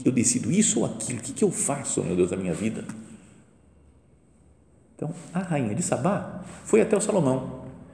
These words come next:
Mas aí Jesus fala: "Aqui tá quem é mais do que o Salomão." Então, eu não deveria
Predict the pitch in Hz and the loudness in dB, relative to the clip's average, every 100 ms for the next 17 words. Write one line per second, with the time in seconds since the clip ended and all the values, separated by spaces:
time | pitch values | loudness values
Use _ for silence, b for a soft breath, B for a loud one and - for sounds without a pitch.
0 | - 151 196 190 202 175 151 - - 202 | -4 4 6 6 4 4 4 2 0 0
1 | 208 196 196 180 170 104 95 85 73 71 | 2 0 2 2 2 0 0 -2 -2 -6
2 | - - - - - - - - - - | -10 -16 -18 -20 -20 -20 -20 -20 -20 -20
3 | - - - - - - 80 - - - | -20 -20 -20 -20 -18 -10 -8 -8 -10 -4
4 | 175 180 175 285 254 | 0 2 2 2 0